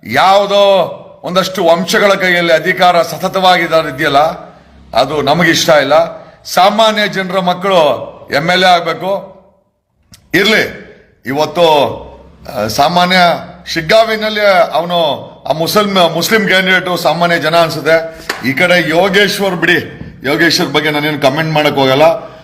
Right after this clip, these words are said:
ಅವ್ರೇನ್ ಸಾಮಾನ್ಯ ಜನರ ಮಗ ಅಂತೂ ಅಲ್ಲ. ಇರ್ಲಿ, ಒಟ್ನಲ್ಲಿ, ಆ, ಇಬ್ಬರು ಮಾಜಿ ಮುಖ್ಯಮಂತ್ರಿಗಳ ಮಕ್ಕಳು ಸೋತಿರೋದು, ಸೋಲ್ಸಿರೋ ಅಂತ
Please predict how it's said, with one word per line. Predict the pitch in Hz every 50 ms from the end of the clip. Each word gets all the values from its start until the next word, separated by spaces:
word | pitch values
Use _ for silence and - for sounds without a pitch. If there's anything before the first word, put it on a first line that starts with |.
| - - -
ಅವ್ರೇನ್ | 117 143 165 170 160
ಸಾಮಾನ್ಯ | - - 147 165 190 196 190 185 185 170
ಜನರ | 143 165 165 170 170 175
ಮಗ | 165 151 151 147
ಅಂತೂ | 165 175 180 175 170 170
ಅಲ್ಲ. | 156 147 147 156 160 156 165 175
ಇರ್ಲಿ, | 160 170 190 214 202 143 101 - - - - - - _ _ _ _ -
ಒಟ್ನಲ್ಲಿ, | 110 123 147 160 156 160 202 214 202 190 160 151 147 139 - - - - - _ _ _ _ _
ಆ, | - 113 117 113 117 117 113 113 113 113 110 113 123
ಇಬ್ಬರು | 139 165 156 180 196 196 196 185 170 151 127 - - - - - - _ _ _ _ - -
ಮಾಜಿ | 120 127 143 165 185 196 165 180 202 196 190 170 143 113 110 - - - - - _ _ -
ಮುಖ್ಯಮಂತ್ರಿಗಳ | 120 156 180 175 175 - 214 202 196 190 190 180 175 170 175 165 175 170
ಮಕ್ಕಳು | 165 160 160 160 151 - - 190 185 170 147 131 113 117 - - - - - _ _ -
ಸೋತಿರೋದು, | - - 202 220 220 214 214 208 190 185 175 165 170 156 131 107 92 90 - - - - _ _ _ _ _
ಸೋಲ್ಸಿರೋ | - - 214 214 226 233 220 180 - 220 196 196 190
ಅಂತ | 185 175 170 - -